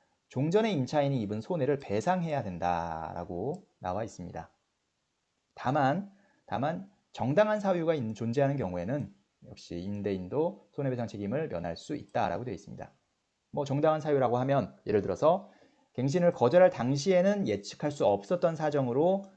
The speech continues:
어, 제삼 자에게 임대할 수밖에 없는 불가피한 사유인 경우에, 이게 이제 인정이 되는 경우에는, 어, 손해배상 책임을, 어, 피할 수 있는 거죠. 가령 실거주를 하던 직계존속이 갑자기 사망한 경우, 그러니까 예를 들어서 아까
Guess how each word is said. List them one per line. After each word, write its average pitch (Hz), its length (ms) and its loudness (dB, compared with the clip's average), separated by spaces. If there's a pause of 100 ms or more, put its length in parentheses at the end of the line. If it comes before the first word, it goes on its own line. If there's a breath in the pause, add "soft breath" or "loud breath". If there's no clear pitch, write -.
(200 loud breath)
어, - 180 -12
제삼 151 280 0
자에게 143 240 4
임대할 127 320 6
수밖에 135 280 -2
없는 123 160 2
불가피한 151 500 2
사유인 95 340 -4 (1400)
경우에, 95 420 0
이게 151 240 2
이제 117 160 2
인정이 156 520 2
되는 123 240 0
경우에는, 117 600 -2 (300)
어, - 120 -16
손해배상 117 340 -2
책임을, 101 580 -6 (240)
어, - 240 -14 (120)
피할 160 200 2
수 143 120 -8
있는 90 160 -8
거죠. 95 320 -6 (200)
가령 127 500 6 (1400 soft breath)
실거주를 220 540 4
하던 170 200 4
직계존속이 139 500 0
갑자기 117 200 -4
사망한 165 420 -2
경우, 82 260 -6
그러니까 143 220 -2
예를 107 140 4
들어서 104 200 0
아까 107 300 0